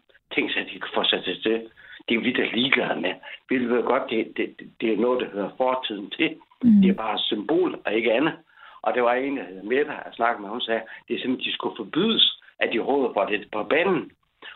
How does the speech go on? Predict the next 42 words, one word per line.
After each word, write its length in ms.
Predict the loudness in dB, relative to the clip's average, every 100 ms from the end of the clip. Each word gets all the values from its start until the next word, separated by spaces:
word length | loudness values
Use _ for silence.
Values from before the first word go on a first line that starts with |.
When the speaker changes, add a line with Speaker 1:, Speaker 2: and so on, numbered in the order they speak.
| -4
Speaker 1:
Og 80 | -2 2
det 80 | 4
er 80 | 4
jo 140 | 2 0
frem 200 | -2 -4 -6
til. 120 | -20 -20 _ _ _ _ _ _
Nu 80 | -14
skal 140 | -8 -2
du 40 |
høre, 240 | 0 0 -2 _ _
hvad 160 | -8 -4
jeg 100 | -4
siger 120 | -4
nu. 180 | -6 -10 -14 _ _ 6
Det 100 | 8
er, 40 |
Speaker 2:
Jeg 80 | 8 6
lytter. 180 | 4 2 0 -12 _
Speaker 1:
jeg 220 | 0 4
synes, 280 | 4 4 0 -2
jeg 220 | 0 2
går 100 | 2
ind 220 | 2 0 -2
for 260 | 0 0 -2 -6
lige, 400 | -2 0 -2 -4 _ -6
øh, 500 | -2 -2 0 -2 -2 -2
løn. 240 | -4 -4 -12 -18 -18 -18 _ 6
Speaker 2:
Mm. 60 | 8
Speaker 1:
Øh, 320 | 8 4 -2 -2
jeg 160 | 0 2
går 160 | 4
ind 180 | 4 2 2
for, 140 | 0
at 260 | 0 -4 -6
kvinder, 300 | 0 2 2 -2 -4
de 100 | -4
skal 160 | -2
handle, 360 | -2 0 0 -2 -4
behandles 380 | 0 2 2 -2 -2
lige 380 | -2 0 -4 -8 _ _
med 140 | -6 0
mænd. 360 | 2 2 0